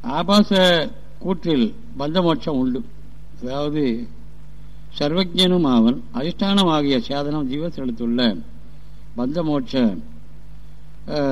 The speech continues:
பேதரகிதமாய் ஆகாசம் போல ஏகரசமாய் இருக்கின்றது. அது எப்போ ஒரே மாதிரியா இருக்கு, பந்தமோட்சம் கிடையாது.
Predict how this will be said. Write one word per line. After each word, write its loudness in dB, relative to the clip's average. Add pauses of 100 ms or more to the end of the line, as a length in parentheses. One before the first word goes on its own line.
(920)
பேதரகிதமாய் 4 (100)
ஆகாசம் 0
போல 2 (1080)
ஏகரசமாய் 2
இருக்கின்றது. -2 (280)
அது -4
எப்போ -4
ஒரே 0
மாதிரியா 0
இருக்கு, -2
பந்தமோட்சம் -2
கிடையாது. -6